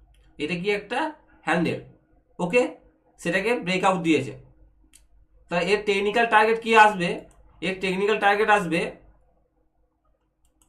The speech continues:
এখান থেকে আমরা এটা ড্র করব এবং এই নেক লাইনের ওপরে আমরা এটাকে পেস্ট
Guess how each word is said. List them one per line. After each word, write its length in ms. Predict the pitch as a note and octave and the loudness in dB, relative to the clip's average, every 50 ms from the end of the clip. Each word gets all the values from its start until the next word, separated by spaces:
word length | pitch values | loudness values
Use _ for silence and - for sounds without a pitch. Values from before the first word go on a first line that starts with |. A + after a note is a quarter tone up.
| _ _ _ _ _ _ _ _ _ _ _ _ _ _ _ _ _ _ _ _ _ _ _ _ _ _ _ _ _ _ _ _ _ _ _ _ _ _ _ _ _ _ _ _ _ _ _ _ _ _ _ _ _ _ _ | _ _ _ _ _ _ _ _ _ _ _ _ _ _ _ _ _ _ _ _ _ _ _ _ _ _ _ _ _ _ _ _ _ _ _ _ _ _ _ _ _ _ _ _ _ _ _ _ _ _ _ _ _ _ _
এখান 280 | - C3+ C3 D3+ F3+ F#3 F3+ | -16 -10 -4 -2 -2 -2 -2
থেকে 140 | G3 F#3+ F#3+ F#3 | -4 0 0 0
আমরা 120 | F#3 F#3+ F#3+ F#3 | 2 2 2 0
এটা 100 | F#3 F3+ E3 | 0 0 2
ড্র 100 | D#3+ E3 D#3 - | 2 2 2 2
করব 180 | G3+ F#3+ E3+ D#3 E3 F#3+ - - - - - - _ _ _ - C#3 | 0 -2 -2 -4 -4 -6 -8 -10 -16 -20 -20 -20 _ _ _ -8 -4
এবং 120 | D3 E3 F3 F3 F#3 | -2 -2 -2 -2 -2
এই 60 | F3+ E3+ | -2 -2
নেক 120 | E3+ E3+ F3 F3+ | -2 -2 -2 0
লাইনের 260 | F3+ F3+ F#3 G3 G3 F#3 | 0 0 0 -2 -2 -4
ওপরে 160 | E3+ E3+ F#3 F#3+ F3 | -4 -2 0 0 0
আমরা 140 | E3+ F3 F#3 F3+ E3+ | 2 2 0 0 0
এটাকে 260 | E3+ E3+ F3 A3 B3+ D#4+ D#4+ - - - _ _ _ - | -2 -2 -4 -4 -6 -6 -8 -12 -18 -20 _ _ _ 0
পেস্ট 200 | G3+ G3+ G3 - | 0 0 0 0